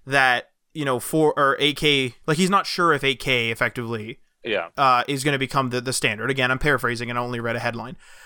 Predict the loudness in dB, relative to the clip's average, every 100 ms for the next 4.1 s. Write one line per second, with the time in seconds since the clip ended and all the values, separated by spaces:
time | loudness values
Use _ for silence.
0 | -18 -2 0 0 -2 _ _ _ _ _
1 | _ _ _ _ _ _ _ _ _ _
2 | _ _ _ _ _ -2 0 0 2 2
3 | 2 -4 -2 0 0 -2 -2 0 0 -2
4 | -10